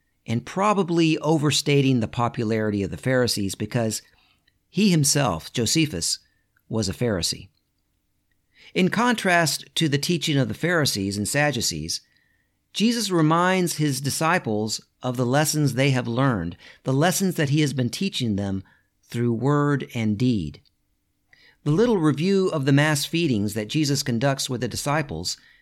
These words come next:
seems to focus on the numbers. He says, "Do you not remember the five loaves for the five thousand,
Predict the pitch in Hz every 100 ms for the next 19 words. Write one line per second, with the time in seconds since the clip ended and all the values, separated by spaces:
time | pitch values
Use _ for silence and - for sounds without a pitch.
0 | _ - - 214 220 196 190 139 160 151
1 | 156 143 - - _ _ _ _ - 120
2 | 117 123 113 64 - - - _ _ _
3 | _ _ _ _ - 147 - 147 101 71
4 | - - _ _ _ _ _ _ _ _
5 | 165 170 202 220 240 160 151 165 196 113
6 | 95 104 - 156 180 175 143 107 85 78
7 | - - - 127 117 - 165 165 143 151
8 | 160 143 - 151